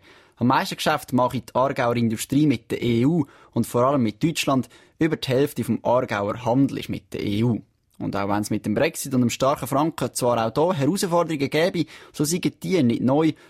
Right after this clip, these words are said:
und wir haben sich darum können vorbereiten und anpassen, sagt der A-I-H-K-Direktor.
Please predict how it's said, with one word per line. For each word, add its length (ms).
und 120
wir 100
haben 120
sich 160
darum 260
können 240
vorbereiten 760
und 220
anpassen, 680
sagt 280
der 180
A-I-H-K-Direktor. 1160